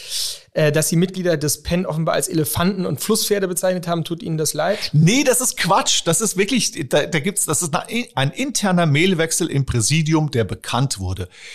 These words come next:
Speaker 2: Das Elefant, der Elefant steht da auch wörtlich, der Elefant im Raum. Das steht für das Problem im Raum, das jeder kennt und über das jeder sieht und über das man,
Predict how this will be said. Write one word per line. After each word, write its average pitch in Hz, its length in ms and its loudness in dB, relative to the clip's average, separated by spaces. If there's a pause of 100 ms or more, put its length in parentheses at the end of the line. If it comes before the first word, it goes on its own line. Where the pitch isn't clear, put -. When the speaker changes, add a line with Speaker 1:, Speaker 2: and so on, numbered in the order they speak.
(240)
Speaker 2:
Das 135 200 0
Elefant, 156 800 0
der 151 100 -2
Elefant 147 440 0
steht 135 440 -2
da 123 340 0
auch - 220 -6
wörtlich, 107 500 0
der - 160 -4
Elefant 147 580 0
im 127 220 2
Raum. 95 480 0 (800)
Das 110 140 -2
steht 135 260 0
für 127 220 0 (180)
das - 240 -2
Problem 135 560 2
im 139 240 2
Raum, 117 580 4 (460)
das 120 220 0
jeder 147 320 2
kennt - 560 -2
und - 420 -4 (200)
über 104 180 0
das - 240 -2
jeder 139 260 4
sieht 131 320 2
und - 260 -2
über 123 140 2
das 123 180 0
man, 120 160 2